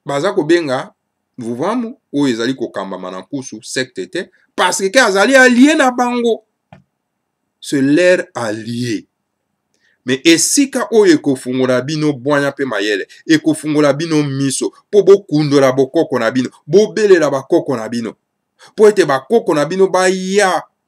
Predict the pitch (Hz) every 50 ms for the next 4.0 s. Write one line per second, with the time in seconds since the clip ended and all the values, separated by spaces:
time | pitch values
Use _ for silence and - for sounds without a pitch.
0 | _ _ _ _ - 143 143 139 131 127 135 143 139 - - - 175 160 135 127
1 | 135 135 131 110 - _ _ - 160 185 202 208 208 185 - - 147 143 143 135
2 | 127 127 123 123 135 147 147 127 - _ _ - 156 185 202 214 208 208 208 190
3 | - - 143 - - - - 202 196 180 151 143 143 147 170 175 180 170 175